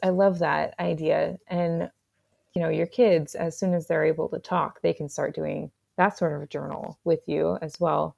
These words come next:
So I'm, I'm really excited about that. And I do think that her talking about the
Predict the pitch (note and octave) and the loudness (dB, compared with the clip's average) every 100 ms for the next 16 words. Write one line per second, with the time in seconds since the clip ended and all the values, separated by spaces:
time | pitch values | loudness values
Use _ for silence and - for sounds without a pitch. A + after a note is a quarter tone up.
0 | _ D#3+ D3+ E3 F3 D#3+ - F3+ G3 F#3 | _ 0 2 2 2 0 -2 2 4 6
1 | E3+ D#3+ D3+ - D3+ D3 D3 C3+ C3+ C#3+ | 6 6 2 -4 -4 -2 -2 -4 -4 -4
2 | C#3 - - _ _ E3 D#3+ D#3 D#3 D#3 | -4 -6 -12 _ _ -4 -2 -2 -2 -6
3 | - _ - F3+ E3+ - F#3+ A#3 C#4 - | -10 _ 0 2 2 2 4 4 4 2
4 | F3 E3+ - D#3 D#3+ - _ _ _ F3 | 2 2 4 6 6 2 _ _ _ -16
5 | - A3 B3+ B3+ G#3 G3 G3 G3+ F#3 F#3 | -4 -2 -2 -2 -4 -4 0 2 2 2
6 | F3+ F3 E3+ D#3+ D#3 D#3+ - _ _ _ | 0 0 0 2 2 2 -2 _ _ _
7 | _ _ - E3+ F3+ E3+ E3+ | _ _ -8 2 6 6 4